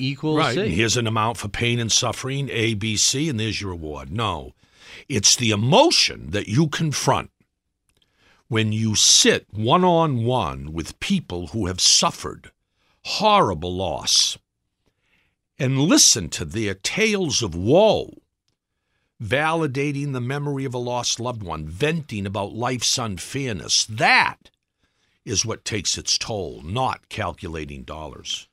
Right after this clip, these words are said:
Speaker 1: Fascinating. So, so we're gonna come back to more of that, but let, let's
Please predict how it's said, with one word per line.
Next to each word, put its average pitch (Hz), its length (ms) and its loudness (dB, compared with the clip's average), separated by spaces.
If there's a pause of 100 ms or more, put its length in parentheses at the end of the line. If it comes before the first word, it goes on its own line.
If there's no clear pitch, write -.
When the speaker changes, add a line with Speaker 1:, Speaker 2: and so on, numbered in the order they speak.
(380)
Speaker 1:
Fascinating. 104 720 -4
So, 156 320 4
so 175 420 2
we're 220 140 2
gonna 233 140 4
come 165 260 2
back 156 400 0
to 143 140 -2
more 127 400 2
of 104 160 -4
that, 95 340 -8 (360)
but 151 220 0 (120)
let, 240 260 2
let's 233 360 2